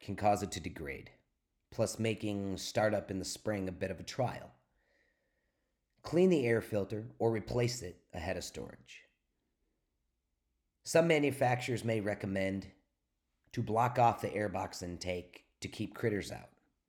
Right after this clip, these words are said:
You should also consider sim-, similarly blocking any other intakes or exhaust tube pipes where rodents might otherwise get in and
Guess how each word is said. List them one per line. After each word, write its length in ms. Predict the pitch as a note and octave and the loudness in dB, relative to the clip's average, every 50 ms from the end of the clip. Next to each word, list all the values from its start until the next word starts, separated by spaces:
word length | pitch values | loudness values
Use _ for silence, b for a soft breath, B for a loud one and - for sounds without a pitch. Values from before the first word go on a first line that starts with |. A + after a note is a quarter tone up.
| _ _ _ _ _ _ _ _ _ _ _ _ _ _ _ _ _ _ _ _ _ _ _ - | _ _ _ _ _ _ _ _ _ _ _ _ _ _ _ _ _ _ _ _ _ _ _ -8
You 80 | - | -6
should 200 | A#2+ - - C#3 | -4 -2 2 6
also 400 | C3+ C#3 D#3 E3 D#3 - E3 C#3+ | 8 8 8 6 6 4 2 2
consider 480 | B2 - C#3 B2+ B2 - - A#2+ A#2+ A2 | 4 2 0 -2 0 0 0 2 2 0
sim-, 340 | - - - A#2+ A#2+ A#2+ B2 - - _ _ _ _ _ _ _ _ _ | 0 0 0 0 0 0 -2 -4 -10 _ _ _ _ _ _ _ _ _
similarly 600 | - - - C#3 B2+ A2+ G#2+ A2+ A2+ A2+ A2 G#2+ | -16 -6 -2 0 0 2 2 2 2 2 2 0
blocking 520 | G2+ E2 G#2 G#2+ A2 A2 G#2+ - A#2 G#2 G#2 | -2 -2 -2 -2 -2 -2 -4 -4 -4 -2 -2
any 200 | A2+ A#2+ A2+ G#2+ | 0 0 0 0
other 160 | G2+ G#2 G2+ | 0 -2 -2
intakes 580 | - G#2 A2 A2 G2+ - G#2+ G2+ F#2 - - - | -2 -4 -4 -4 -4 -2 -4 -4 -4 -4 -6 -6
or 60 | F#2 | -6
exhaust 480 | F2 F2 E2 E2+ F#2+ F#2+ F#2 - - | -6 -6 -6 -4 -4 -4 -4 -6 -6
tube 200 | - F#2+ F2 - | -8 -8 -8 -8
pipes 320 | - - F#2 F2 E2+ - - - | -8 -8 -6 -6 -6 -8 -8 -8
where 120 | F#2 F2 | -8 -8
rodents 540 | D#2 - F#2+ G2+ G2+ F#2 F2+ E2+ E2+ - - | -4 -2 -2 -2 0 -2 -4 -8 -10 -8 -8
might 240 | F#2 F2+ F2 E2 E2+ | -6 -6 -6 -6 -6
otherwise 440 | E2+ E2+ E2 D#2 D#2+ D#2+ D#2+ - - | -6 -6 -6 -8 -8 -10 -10 -12 -10
get 160 | - F2+ D#2+ | -8 -8 -6
in 220 | D#2 F#2+ A2 G2+ F2+ | -4 -4 -4 -4 -6
and 220 | E2+ F#2 F2+ D#2 | -6 -8 -8 -10